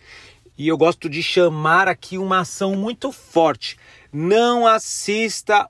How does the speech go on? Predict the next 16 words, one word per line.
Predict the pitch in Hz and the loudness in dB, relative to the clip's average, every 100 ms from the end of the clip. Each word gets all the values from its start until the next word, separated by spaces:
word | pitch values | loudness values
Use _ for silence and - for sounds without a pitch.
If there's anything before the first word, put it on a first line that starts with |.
| _ | _
o | - 190 220 | 2 6 6
futuro, | 208 - 214 214 - 214 208 143 95 _ _ _ | 2 -4 -6 -6 -6 0 2 2 0 _ _ _
lidere-o. | 147 170 202 156 185 196 156 107 90 _ _ _ | -6 -6 -2 2 2 2 0 -4 -10 _ _ _
Não | 143 175 208 214 | -6 -2 0 0
assista | 214 - 208 - 196 | 0 -4 -12 -6 -2
o | 180 190 | 0 0
futuro, | - 196 - 202 185 117 _ _ | -4 -12 -8 -4 -4 -6 _ _
lidere-o. | - 170 151 147 147 110 92 90 _ _ - | -8 -8 -2 -2 -2 -6 -12 -20 _ _ -6
Antes | 180 202 | -4 -4
de | 196 | -6
concluir, | 190 185 180 120 101 _ _ _ - | -6 -4 -4 -4 -8 _ _ _ -10
quero | 135 | -6
provocar | 127 131 123 120 135 131 | -4 -6 -6 -2 0 0
uma | 127 127 123 | 0 -2 -2
reflexão | 127 117 127 - 123 | -4 -6 -10 -8 -10
profunda. | 117 123 104 92 | -8 -12 -12 -16